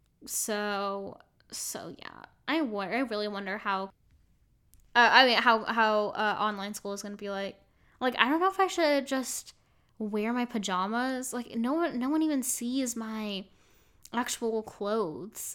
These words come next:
Everybody only sees, like, my neck and up. Portrait photo or something like that,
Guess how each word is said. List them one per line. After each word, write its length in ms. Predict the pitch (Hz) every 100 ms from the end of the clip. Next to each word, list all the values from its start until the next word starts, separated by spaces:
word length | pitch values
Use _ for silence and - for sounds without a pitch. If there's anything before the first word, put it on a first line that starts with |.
| -
Everybody 360 | 240 254 269
only 240 | 233 233 233
sees, 640 | 233 226 233 214 208 208
like, 200 | 214 214
my 200 | 220 208
neck 420 | 190 185 190 226 202
and 80 |
up. 400 | 185 190 - - - _ _ - - - -
Portrait 680 | - 214 220 - 208 196 -
photo 520 | - 208 196 190 170
or 100 | 165
something 300 | 214 190 180
like 180 | 170 185
that, 320 | 180 190 -